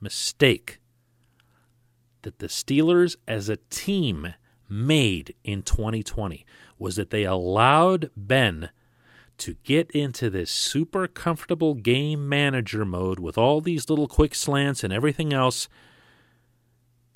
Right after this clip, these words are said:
And, hey, they were winning.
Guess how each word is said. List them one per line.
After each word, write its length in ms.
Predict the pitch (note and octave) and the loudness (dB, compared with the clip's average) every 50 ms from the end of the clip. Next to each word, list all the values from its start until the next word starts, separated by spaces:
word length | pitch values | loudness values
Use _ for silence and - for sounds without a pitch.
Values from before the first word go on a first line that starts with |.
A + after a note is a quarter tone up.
| _ _ _ _ _ _ _ _ _ _ _ - | _ _ _ _ _ _ _ _ _ _ _ -4
And, 320 | A2+ A2+ A2 A2 A2 - - _ _ _ - - | -2 -2 -2 -2 -4 -6 -10 _ _ _ -6 0
hey, 420 | - F#3+ C4 D4 A3+ - - _ _ _ _ _ _ _ _ _ _ - | 2 2 2 2 0 -4 -8 _ _ _ _ _ _ _ _ _ _ -4
they 140 | A2+ G2+ G2+ | -2 -2 0
were 180 | G2+ G#2+ A2+ | 2 2 4
winning. 500 | A#2+ D3+ G#3+ C4+ D4 D4+ C#4 F3+ F2+ C#2 | 4 4 4 4 4 2 2 0 -4 -8